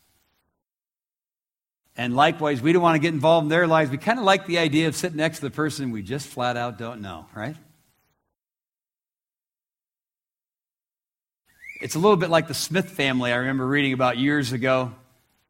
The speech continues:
Wanted to get together their, a biography of their family to give it to everybody in the, in their large family. And they got, you know, with Ancestry dot com or whatever, and they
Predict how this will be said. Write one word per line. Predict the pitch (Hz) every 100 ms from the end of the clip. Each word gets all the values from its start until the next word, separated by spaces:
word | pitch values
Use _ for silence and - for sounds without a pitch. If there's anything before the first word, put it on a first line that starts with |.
| _ _
Wanted | 127 139
to | 127
get | 143
together | 127 123 131 131
their, | 120 123 117 -
a | 104
biography | 135 135 143 143 139 139
of | 123
their | 120
family | 147 139 139
to | 123
give | 117 147
it | 143
to | 147
everybody | 143 143 123 139 135
in | 127
the, | 123 147 147 156 - -
in | 131
their | 127 107 -
large | 117 143 143 127
family. | - 143 147 131 110 107 _ _ _ _ _
And | 131 147
they | 147
got, | 147 156
you |
know, | 143
with | 135 135
Ancestry | 147 139 156 139 135
dot | 123 139 131
com | 143 139 143
or | 131
whatever, | 135 143 135
and | 139
they | 139